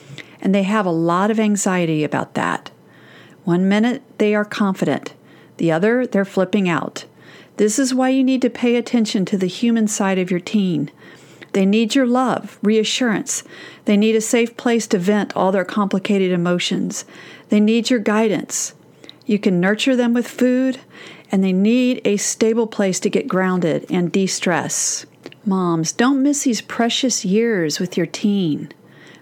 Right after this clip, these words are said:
Make this relationship a priority. You can pick a day each week. You can take your teen to brunch or make your son his favorite dinner.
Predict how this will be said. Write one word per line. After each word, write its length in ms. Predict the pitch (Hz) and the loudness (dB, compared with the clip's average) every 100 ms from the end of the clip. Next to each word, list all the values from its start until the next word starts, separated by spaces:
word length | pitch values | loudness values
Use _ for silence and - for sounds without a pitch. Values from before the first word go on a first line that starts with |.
| _ | _
Make 380 | 180 185 254 277 | -2 2 2 0
this 260 | 302 277 277 | -2 0 0
relationship 680 | 226 208 208 202 - 185 | 0 0 0 0 0 -2
a 80 | 180 | -4
priority. 840 | - 185 180 175 185 165 147 165 - _ _ - - - - _ - - _ - | -2 -2 0 0 0 0 -4 -6 -12 _ _ -20 -20 -20 -20 _ -20 -20 _ -4
You 80 | |
can 140 | 214 202 | 0 0
pick 240 | 220 240 | 0 0
a 60 | 254 | 2
day 220 | 240 240 | 2 2
each 300 | 226 226 - | 0 -2 -2
week. 440 | 233 254 180 - | 0 2 0 -2
You 60 | 196 | -2
can 180 | 180 165 | 0 0
take 240 | 196 190 | -2 -2
your 100 | 185 | -4
teen 320 | - 208 196 | -4 -2 0
to 80 | 185 | 0
brunch 420 | 160 196 190 175 | 0 -2 -2 -2
or 80 | 180 | -2
make 420 | 170 165 170 - - - - | 0 0 -2 -6 -18 -20 -10
your 100 | - | -4
son 400 | 180 - 202 190 | -2 0 0 0
his 200 | 180 165 | 0 -2
favorite 380 | - 185 165 156 | 0 0 0 -2
dinner. 460 | 180 185 160 - | -2 0 -2 -4